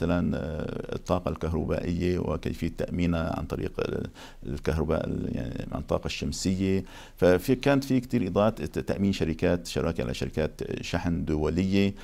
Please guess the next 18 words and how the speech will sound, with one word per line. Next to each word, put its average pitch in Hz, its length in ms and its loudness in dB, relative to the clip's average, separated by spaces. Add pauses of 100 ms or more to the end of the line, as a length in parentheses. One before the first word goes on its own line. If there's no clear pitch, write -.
(240)
منا 92 280 6
على 82 360 4
تأمين 87 360 0
شركات، 78 580 -2
آه، - 360 -6
تأمين 87 520 0 (180)
للتأمين 78 500 -2
على 76 160 -2
البضائع 78 480 -2
والأشخاص 78 680 -4
العاملين 76 460 -4
في - 80 -10
المناطق. 85 520 0 (260)
فكان 139 320 2
في 123 220 2
إطلاقات 95 500 0
إضاءات 85 360 2
جيدة 78 500 2